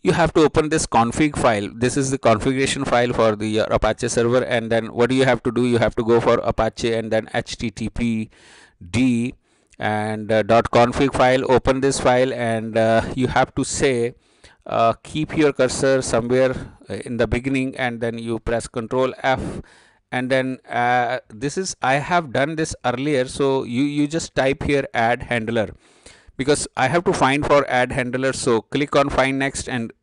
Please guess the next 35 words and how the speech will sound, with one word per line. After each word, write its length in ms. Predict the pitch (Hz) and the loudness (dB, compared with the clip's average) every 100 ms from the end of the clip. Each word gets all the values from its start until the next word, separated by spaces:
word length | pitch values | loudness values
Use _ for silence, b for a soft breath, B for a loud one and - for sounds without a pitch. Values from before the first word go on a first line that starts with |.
| _ _ _ - | _ _ _ -4
you 140 | 127 | 0
will 120 | 143 | 0
see 220 | 120 - 170 | -2 -6 -4
here, 360 | 131 120 120 - _ _ _ _ _ _ _ _ _ B B B B B B - | 0 0 0 -6 _ _ _ _ _ _ _ _ _ B B B B B B -8
uh, 480 | 117 107 110 107 - | -4 -2 0 -2 -6
that 280 | - 147 127 | -2 0 0
is 240 | 135 - - - | -2 -4 -6 0
add 280 | 143 151 | 2 2
handler 460 | 143 123 120 123 123 | 0 -2 0 0 2
you 120 | 117 | 0
have 280 | 101 117 - | 2 0 2
to, 140 | 117 110 | 0 2
because 480 | 117 123 120 107 - | 2 4 4 2 -2
now 240 | 123 113 | 2 2
what 240 | 107 139 147 | 4 4 2
is 120 | 143 | 2
the 120 | 135 | 4
role 300 | 120 147 147 | 6 6 6
of 120 | 127 113 | 4 2
this, 360 | 120 113 - | -2 -2 0
uh, 220 | 120 113 110 b b b b b b - | 0 0 -2 b b b b b b -8
uh, 140 | 110 | -6
config 500 | - 120 127 139 127 | -2 -4 -4 -6 -4
file? 300 | - 123 127 | 0 2 2
It 200 | 127 123 | 0 -2
is 120 | 131 127 | -2 -2
actually 280 | - 127 | -4 -6
the 100 | 120 | -6
setting 340 | 113 117 127 127 | -4 -4 -4 -2
file 460 | 127 120 120 120 - | 2 4 2 -2 -4
for, 280 | - 113 - | 2 4 2
for 320 | - 120 117 | 2 4 4
your, 320 | 117 117 113 113 | 4 4 4 4
uh, 380 | 110 107 107 - 107 | 4 4 2 2 2
uh, 300 | 107 107 | 4 2